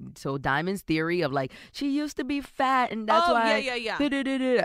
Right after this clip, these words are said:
Speaker 1: No,
Speaker 2: No,
Speaker 1: Diamond,
Speaker 2: she's
Speaker 1: honey.
Speaker 2: cute here.
Speaker 1: She,
Speaker 2: She's
Speaker 1: this,
Speaker 2: cute.
Speaker 1: we're in twenty sixteen,
Speaker 2: She's
Speaker 1: and,
Speaker 2: contouring.
Speaker 1: and she can
Speaker 2: Mm-mm.
Speaker 1: definitely get that work from plenty of guys.
Speaker 2: That's right.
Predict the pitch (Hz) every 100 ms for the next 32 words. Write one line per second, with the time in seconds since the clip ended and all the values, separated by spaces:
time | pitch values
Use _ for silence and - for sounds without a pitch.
0 | 165 170 160 - 143 127 127 135 147 127
1 | 127 127 240 208 180 175 160 165 170 214
2 | 226 254 185 240 226 240 262 - 226 240
3 | 233 226 - 208 190 185 208 165 - 262
4 | 247 240 220 202 202 208 175 - 269 185
5 | 165 165 170 185 185 175 170 143 160 -
6 | 160 147 143 139 - - 131 143 135 143
7 | 135 131 113 98 113 214 233 240 208 196
8 | 196